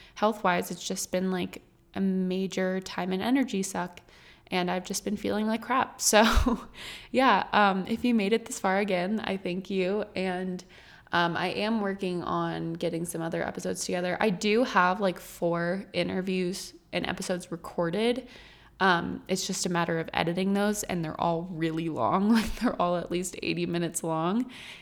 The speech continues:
And as you know, this, um, this podcast is, like, thirty to forty minutes long. So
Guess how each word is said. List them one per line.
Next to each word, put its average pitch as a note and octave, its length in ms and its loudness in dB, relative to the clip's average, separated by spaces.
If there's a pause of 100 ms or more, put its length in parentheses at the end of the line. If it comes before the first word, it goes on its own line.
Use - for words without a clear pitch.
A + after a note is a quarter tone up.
(160)
And E3 380 4
as E3 240 2
you E3+ 100 0
know, D#3+ 480 2
this, F3 320 0 (500)
um, E3 720 0 (420)
this F#3 180 -2
podcast D#3+ 440 0
is, D#3 140 -4
like, E3 160 -2
thirty D#3+ 300 0
to E3 80 0
forty D#3+ 280 -2
minutes A3+ 360 -4
long. C4 340 4 (400)
So D#3 680 4